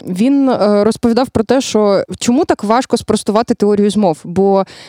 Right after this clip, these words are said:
найчастіше ці демагоги, вони навалюють просто купу фейкових фактів, так званих, маніпулятивної інформації, навалюють з такими темпами і в такій кількості, що на спростування кожного пункту іде стільки часу, що за цей час на тебе навалюють ще в десять разів більше цих фактів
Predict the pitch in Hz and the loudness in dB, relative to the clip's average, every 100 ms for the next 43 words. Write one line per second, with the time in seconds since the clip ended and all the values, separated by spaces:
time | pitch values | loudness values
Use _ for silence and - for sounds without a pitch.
0 | - 202 214 202 - 359 311 - 185 175 | -8 -4 -4 -6 -6 -4 -2 -4 -8 -2
1 | 208 220 233 349 240 190 226 247 196 247 | 0 0 0 0 0 0 0 0 0 0
2 | 208 - 208 - - 247 240 214 208 190 | -2 -2 -4 -4 -4 -4 -2 0 2 0
3 | - 233 247 214 190 190 - - _ - | 0 -2 0 -2 0 -2 -6 -20 _ -20
4 | - - 208 - - 277 226 196 196 185 | -6 0 0 -2 -6 -4 -4 -2 0 0
5 | 165 180 - 202 202 208 214 247 220 202 | 0 -4 -2 -2 0 -2 0 0 0 0
6 | 202 202 196 359 - 196 190 202 247 - | -2 0 0 -2 -2 -2 0 0 0 -2
7 | - - 226 202 220 214 196 185 - 202 | -4 -2 0 0 -2 0 0 -2 -2 -4
8 | 214 196 359 440 220 - 165 151 - - | -4 -4 -4 0 -2 -2 -4 -4 -8 -20
9 | - - 214 214 220 226 226 277 285 208 | -10 -4 -4 -2 -4 -2 0 2 0 0
10 | 240 226 214 208 196 285 440 - - 180 | 0 0 0 0 -2 -2 -2 -2 -2 0
11 | 165 214 180 233 277 254 - - - 233 | 0 -2 -2 0 0 0 -4 -6 -4 -2
12 | 269 - 240 214 202 - 254 240 - 240 | 0 0 -2 -2 -4 -4 0 0 0 -2
13 | - 214 202 220 214 196 233 202 - 202 | -2 -2 0 0 0 2 2 0 -2 -2
14 | 190 202 196 - 185 202 175 170 208 214 | 0 0 -2 -2 -2 -2 -4 -2 -2 0
15 | - - 190 - 226 - 208 | -4 -4 -6 -2 -2 -2 -4